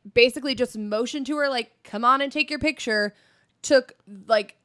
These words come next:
a very quick selfie, motioned to her friend who was there, like, "Take a picture." And that was it. And she said they ran through the photos, like, really quickly. So she thought, "Oh, cool. Like, we'll get to hang out and, like, talk to her."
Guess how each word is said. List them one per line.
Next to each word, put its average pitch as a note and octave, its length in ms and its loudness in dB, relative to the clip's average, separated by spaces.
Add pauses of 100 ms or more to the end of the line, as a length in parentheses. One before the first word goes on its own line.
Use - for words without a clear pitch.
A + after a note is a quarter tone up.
(140)
a A3 140 -6
very B3+ 300 6
quick C#4+ 180 -6
selfie, B3 440 -6
motioned A#3 440 2
to C#4 120 -8
her C4 80 -4
friend B3 220 -2
who B3 80 -2
was A#3 160 4
there, A#3 160 0
like, G#3 200 2
"Take A#3 200 2
a A#3+ 40 2
picture." A3 520 -4 (480)
And A#3 140 2
that A3 80 0
was A3 100 -6
it. A#3 80 -2
And G#3+ 100 -10
she A3+ 80 -10
said A3+ 160 -6
they A3+ 140 2
ran B3 240 2
through D4 140 4
the A3 160 4
photos, A3+ 600 8
like, G#3 200 0
really A3+ 260 4
quickly. C4 460 0
So B3 120 -6
she - 140 -6
thought, E4+ 180 -2
"Oh, A4 180 -4
cool. A4+ 300 10
Like, F#3 160 0
we'll G#3+ 120 2
get G#3+ 140 -6
to G#2+ 100 -10
hang G3 200 -10
out E4+ 260 6
and, A3+ 120 -2
like, G3 200 -6
talk C4+ 240 0
to D4 80 -4
her." D4 160 2